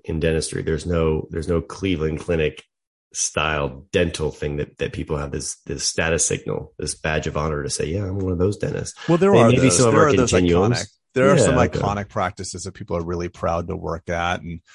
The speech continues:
Speaker 2: you know, they're gonna, you know, maybe it, there, there's some level of pride around certain iconic dental offices to work at. And those dentists that work there may have to work harder and make less
Speaker 1: You know,
Speaker 2: money.
Speaker 1: as, as you're talking about this and, and you're, you're going through the,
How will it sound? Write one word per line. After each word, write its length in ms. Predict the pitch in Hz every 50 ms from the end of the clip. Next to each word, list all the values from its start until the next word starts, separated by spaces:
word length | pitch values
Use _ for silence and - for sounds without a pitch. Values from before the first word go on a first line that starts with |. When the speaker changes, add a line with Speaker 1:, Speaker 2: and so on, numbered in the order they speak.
| - - _ _ -
Speaker 2:
you 80 | - 101
know, 160 | 95 90 87
they're 160 | 82 85 85
gonna, 220 | 85 85 85 80 -
you 120 | - 92
know, 140 | 90 87 85
maybe 460 | 85 85 80 82 85 85 82 80 - _ -
it, 160 | 90 - _ _
there, 240 | 90 92 90 90 90 -
there's 240 | 98 92 90 87 -
some 460 | - - 117 98 95 95 90 90 87
level 320 | - 90 90 87 90 90 85
of 160 | 85 - -
pride 420 | - - 90 82 80 80 82 85
around 280 | 85 85 85 82 82 80
certain 280 | - - 87 85 80 80
iconic 400 | 82 - - 87 82 82 78 -
dental 240 | 92 85 85 85
offices 420 | 82 80 - - 90 85 92 90 -
to 100 | - 87
work 240 | 80 80 85 - 85
at. 220 | 85 90 101 - _ _ _ _ _ _ _ _ _ -
And 120 | - 101
those 140 | 101 95 90
dentists 300 | - 101 98 101 - -
that 120 | 101 90 -
work 200 | 92 87 85 -
there 180 | 92 90 87
may 140 | 87 85 85
have 240 | 85 90 85 - -
to 100 | - 87
work 200 | 85 87 87 -
harder 560 | - - 90 87 87 87 85 92 92 92 90
and 80 | 82 82
make 180 | 80 82 -
less 100 | 90 87
Speaker 1:
You 60 | 160
know, 220 | 165 170 165 143 117
Speaker 2:
money. 220 | 101 95 90 87 87 - -
Speaker 1:
as, 340 | - 123 135 135 135 - - _ -
as 220 | - 127 131 135 139
you're 120 | 147 139
talking 400 | - - 90 90 90 90 92 87
about 200 | - - - -
this 340 | - 53 - - - - - - -
and, 280 | 101 101 95 - -
and 200 | - 95 95 95
you're, 140 | 92 95 87 82 - -
you're 180 | - 98 95 87
going 280 | - 104 101 98 85
through 120 | - 95 85
the, 220 | 78 87 80 -